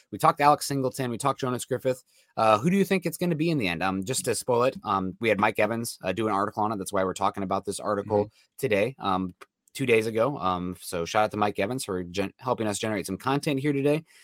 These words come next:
Speaker 1: And, uh, he's projected, uh, Jonas Griffith saying the biggest threat to the Broncos not making the playoffs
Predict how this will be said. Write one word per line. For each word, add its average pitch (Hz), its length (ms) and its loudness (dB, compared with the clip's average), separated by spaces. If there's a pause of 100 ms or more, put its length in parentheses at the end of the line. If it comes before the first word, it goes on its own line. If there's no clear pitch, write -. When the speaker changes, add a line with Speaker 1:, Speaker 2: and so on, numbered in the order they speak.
(220)
Speaker 1:
And, 120 220 6
uh, 107 80 8
he's 151 400 -2 (100)
projected, 127 540 2
uh, 92 120 4
Jonas 113 300 0
Griffith 104 260 -4
saying 101 240 -2
the 92 60 -2
biggest 107 280 -4
threat 117 160 2
to - 60 -18
the 107 60 -2
Broncos 104 340 2
not 95 140 2
making 95 160 -2
the 92 80 -4
playoffs 120 520 2